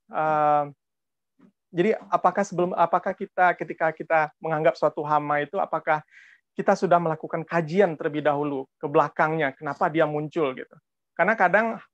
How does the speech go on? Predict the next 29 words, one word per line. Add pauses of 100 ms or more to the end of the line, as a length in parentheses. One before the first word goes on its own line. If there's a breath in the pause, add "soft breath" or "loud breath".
(140)
hama
itu
muncul (160)
ya
belakangan,
gitu.
Sementara (240)
tahun-tahun
dulu
atau (400)
puluhan
tahun
dulu, (100)
eh,
yang
lalu
itu
dia
tidak
hama,
gitu. (800)
Kemudian, (400 loud breath)
eh, (160)
apakah (640)
ada (120)
yang
mungkin
peran
serta